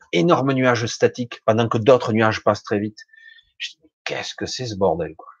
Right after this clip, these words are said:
C'est pour ça que je vous dis, on a vraiment quelque chose qui tourbillonne. Euh, on a à la fois quelque chose de naturel et d'artificiel. On a les deux en même temps. Alors, c'est pour ça que on est dans une situation extrêmement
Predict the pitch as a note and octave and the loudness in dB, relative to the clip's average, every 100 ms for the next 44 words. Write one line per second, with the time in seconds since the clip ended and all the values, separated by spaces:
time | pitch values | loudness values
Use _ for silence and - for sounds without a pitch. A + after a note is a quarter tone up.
0 | _ _ _ - - _ _ - C3+ B2 | _ _ _ -20 -20 _ _ -4 0 2
1 | G2 F#2+ C3 A2+ F#2+ F#2 G2 C3 D3+ D3+ | 0 0 2 4 4 2 2 2 4 2
2 | B2 G#2 A2 - - G#2+ G#2 G#2 A#2 G2 | 0 -4 -2 0 2 2 0 -4 -4 -4
3 | G2+ A#2 C3 C3+ G2 _ _ _ _ _ | 0 0 -2 -4 -10 _ _ _ _ _
4 | _ G2 G2 - A2+ B2 C3 B2 B2+ - | _ -6 -2 0 4 4 4 2 0 0
5 | - A#2 G2+ G2 A2 A#2+ B2+ A2+ B2+ C#3 | 0 2 2 2 2 0 2 4 2 0
6 | _ - B2+ B2 - A2 - - G#2+ F#2+ | _ -6 0 0 -2 -10 -8 -2 -2 -2
7 | - A2+ B2 B2+ A#2 A#2 C3+ _ _ _ | -4 0 4 4 4 4 2 _ _ _
8 | - G#2 G#2 G2 F#2+ A2 D3 - - - | -2 2 4 2 2 2 0 -6 -10 -10
9 | - C#3 A#2 G2 - - - _ _ _ | -6 -4 -2 -4 -4 -20 -20 _ _ _
10 | _ - F2+ A2 A#2+ F#2+ F2+ E2 E2+ - | _ -8 -4 -2 0 -2 -6 -10 -12 -10
11 | E2+ - F#2 G#2+ _ _ - - - - | -8 -6 -6 -6 _ _ -8 -8 -10 -8
12 | - G2 F2+ F#2 G#2+ | -6 -4 -2 -2 -2